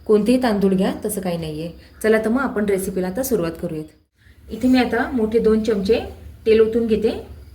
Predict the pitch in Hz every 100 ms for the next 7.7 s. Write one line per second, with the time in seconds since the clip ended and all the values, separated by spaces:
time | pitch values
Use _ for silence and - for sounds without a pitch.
0 | - - - - - - - - - 226
1 | 240 214 208 196 - 202 208 226 214 220
2 | 208 214 220 208 202 - - - - -
3 | - - - - - - - - - -
4 | - - - - 208 - 220 208 214 208
5 | 208 214 233 - - - - - - 190
6 | 208 208 226 - - - 196 202 220 208
7 | 190 214 233 214 - 262 -